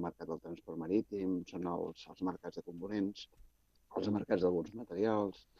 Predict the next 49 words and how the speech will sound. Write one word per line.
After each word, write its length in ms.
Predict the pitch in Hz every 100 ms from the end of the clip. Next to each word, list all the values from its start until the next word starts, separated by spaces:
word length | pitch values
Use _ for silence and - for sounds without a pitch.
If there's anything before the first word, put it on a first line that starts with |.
| _ -
i 80 |
ara 160 | 98 85
el 80 | 85
mercat 240 | 82 82
de 80 | 82
l'alimentació, 720 | 80 82 85 - - 113 113 - - - - -
i 80 | 98
que 80 | 92
la 80 |
crisi 320 | 92 104 98 107
d'Ucraïna 480 | 101 110 110 117
el 20 | 113
que 80 |
ha 100 | 98 98
fet 240 | 95 110 107
és 80 | 90
donar 240 | 95 92
un 80 | 95
salt 240 | - 85
més 180 | 85 85
amunt 320 | 87 120 127 123 - _ _ _
i 80 | 92
fer, 220 | - 104
doncs, 180 | 95 92
que 140 | - 98
la 20 |
situació 380 | 95 95 - 92
encara 240 | 95 95
sigui 220 | - 85 85
més 140 | 87
complicada. 540 | - 78 85 - 65 64 - _ _ _ _ _ _ _ _
Per 60 | 101 92
tant, 220 | 101 101 107 107 104 95 90 82 78 71 71 58 -
ara 160 | 85
sabem 320 | 82 104 98 95
que 140 | 90
la 60 | 87
situ-, 300 | 98 - -
que, 140 | - - _
que 140 | - 85 101
tenim 180 | 101
que 140 | 104 92 - 95
entomar 300 | 92 95 87
aquest 160 | 90
problema, 460 | - 101 117 127 135 120 -
que 80 | 98
hem 60 |
de 80 | 101
posar, 720 | 92 104 98 95 90 85 80